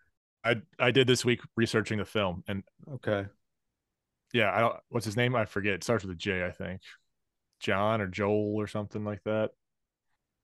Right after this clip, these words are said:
Speaker 2: Uh, his name was Joel Kramer.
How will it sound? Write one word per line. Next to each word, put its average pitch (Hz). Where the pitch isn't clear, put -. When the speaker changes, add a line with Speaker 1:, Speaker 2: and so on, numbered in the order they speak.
Speaker 2:
Uh, 120
his 110
name 135
was 123
Joel 147
Kramer. 135